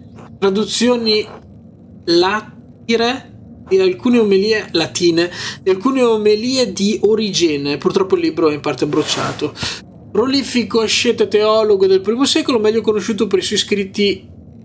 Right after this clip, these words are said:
esegetici e le sue omelie. Ha influenzato lo sviluppo e il concetto di Trinità nella teoria della,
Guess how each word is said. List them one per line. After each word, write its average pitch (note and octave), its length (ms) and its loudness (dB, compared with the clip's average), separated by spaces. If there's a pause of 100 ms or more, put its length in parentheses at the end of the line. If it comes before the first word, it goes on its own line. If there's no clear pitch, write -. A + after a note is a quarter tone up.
(140)
esegetici F#3+ 1040 2
e F#3 80 4
le F3 80 -2
sue F3 240 2
omelie. D#3+ 520 2
Ha D3 40 0
influenzato E3+ 500 -2
lo F#3 60 2
sviluppo G3+ 520 0
e G3+ 40 2
il F#3+ 40 -4
concetto F#3+ 340 -2
di F#3+ 100 -2
Trinità F#3+ 440 0
nella F3+ 180 -2
teoria E3 340 0
della, D3+ 840 -4